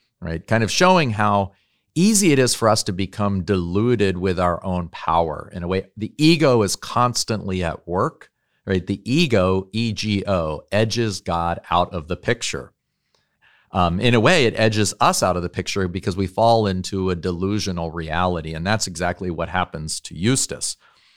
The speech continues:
Eustace is described in the story as, um, going to sleep with dragonish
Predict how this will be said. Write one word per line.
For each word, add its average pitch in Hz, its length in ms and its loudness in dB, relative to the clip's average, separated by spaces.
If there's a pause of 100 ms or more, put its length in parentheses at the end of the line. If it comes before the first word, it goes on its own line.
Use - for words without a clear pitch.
(800)
Eustace 107 500 2
is 87 140 -4
described 92 1000 -2
in 90 180 -4
the 85 100 -4
story 101 720 0 (480)
as, 85 680 0 (100)
um, 85 400 -4
going 127 420 2
to - 140 -8
sleep 170 720 -2 (720)
with 92 280 2
dragonish 135 840 0